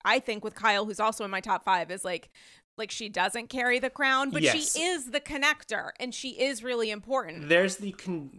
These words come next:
Speaker 2: the connector, the conductor, and then there's, like, the breakout. And it's, like, it'll be interesting to see this next season of Beverly Hills. I think different people have different views on who kind of the breakout is. I, there's, like, a whole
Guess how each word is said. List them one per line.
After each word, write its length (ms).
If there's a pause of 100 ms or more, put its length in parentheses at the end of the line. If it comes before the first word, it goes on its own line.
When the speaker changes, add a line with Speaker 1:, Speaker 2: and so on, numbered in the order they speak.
Speaker 2:
the 300
connector, 420
the 60
conductor, 600
and 260
then 140
there's, 260
like, 340 (720)
the 140
breakout. 680 (440)
And 120
it's, 220
like, 340 (720)
it'll 140
be 120
interesting 280
to 60
see 200
this 220
next 220
season 280
of 120
Beverly 320
Hills. 200
I 80
think 300
different 300
people 220
have 160
different 420
views 340
on 120
who 220
kind 260
of 120
the 80
breakout 480
is. 180
I, 100
there's, 260
like, 100
a 80
whole 440